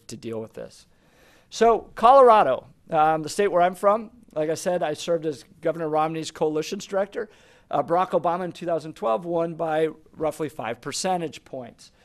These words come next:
uh, similar to Hillary Clinton in two thousand, uh, sixteen, won by about five percentage points. So that's remained about the same.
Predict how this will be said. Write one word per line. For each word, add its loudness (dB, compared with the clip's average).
uh, -4
similar -4
to -4
Hillary -4
Clinton -4
in -6
two -8
thousand, -4
uh, -6
sixteen, -8
won -4
by 0
about -2
five -6
percentage -8
points. -12
So -10
that's -4
remained -6
about -4
the -12
same. -10